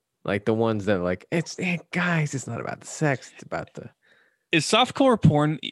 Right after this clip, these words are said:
Speaker 2: being made still?
Speaker 1: You know what? I don't know. I don't think so.
Speaker 2: Where, where is the, the scrambled porn channel of our generation?
Speaker 1: Who's the market for softcore porn? Everybody just goes straight to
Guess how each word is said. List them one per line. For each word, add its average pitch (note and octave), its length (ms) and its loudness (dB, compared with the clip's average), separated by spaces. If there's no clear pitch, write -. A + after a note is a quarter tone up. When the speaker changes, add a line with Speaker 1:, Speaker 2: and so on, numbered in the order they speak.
Speaker 2:
being B2 280 6
made G#2+ 240 0
still? C3+ 460 -2
Speaker 1:
You B2+ 120 2
know F#3 160 4
what? D3 420 2
I B2 60 -2
don't A#2 400 2
know. - 320 -4
I B2+ 40 2
don't D3+ 320 2
think D#3 200 2
so. - 260 -8
Speaker 2:
Where, F3+ 280 6
where F3+ 280 6
is D#3 360 4
the, A#2+ 480 4
the C3 120 2
scrambled B2+ 800 2
porn A#2+ 260 2
channel G#2+ 360 0
of G#2+ 100 -2
our A2+ 100 2
generation? A2 760 0
Speaker 1:
Who's A3+ 340 2
the B3 100 4
market D3 420 4
for B2+ 120 0
softcore G#2+ 680 0
porn? F2+ 360 -8
Everybody B2 440 4
just A2 260 -4
goes G2 220 0
straight G#2+ 360 -2
to G#2+ 220 0